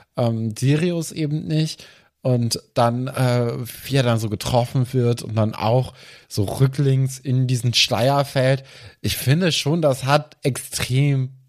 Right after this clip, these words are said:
was Filmisches. Also man kann sich das sehr gut im Film vorstellen, wie der dann irgendwie so im Fallen von oben gezeigt wird und wie der so stolpert und dann sieht man so einen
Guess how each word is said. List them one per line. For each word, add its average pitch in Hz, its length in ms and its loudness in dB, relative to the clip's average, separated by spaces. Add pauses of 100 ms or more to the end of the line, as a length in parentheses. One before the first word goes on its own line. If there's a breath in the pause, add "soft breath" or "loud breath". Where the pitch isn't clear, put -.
(280)
was 120 260 0
Filmisches. 98 1000 -2
Also 107 360 0 (280 loud breath)
man 120 340 -2 (260)
kann 147 260 0
sich 135 140 -4
das 117 240 0
sehr 127 200 2
gut 127 220 -4
im 117 140 -4
Film 117 260 0
vorstellen, 113 560 0
wie 110 80 -6
der 110 160 0
dann 107 340 0 (360 loud breath)
irgendwie 107 400 -2 (220)
so 123 200 -8
im 113 140 -4
Fallen 123 540 0
von 107 200 -2
oben 127 380 2
gezeigt 120 640 0
wird 120 260 2
und 113 200 -8
wie 110 40 -2
der 110 200 2
so 104 160 -2
stolpert 127 840 0 (440 loud breath)
und 110 60 -2
dann 107 260 2
sieht - 340 -4
man 113 140 2
so 110 140 -2
einen 107 160 0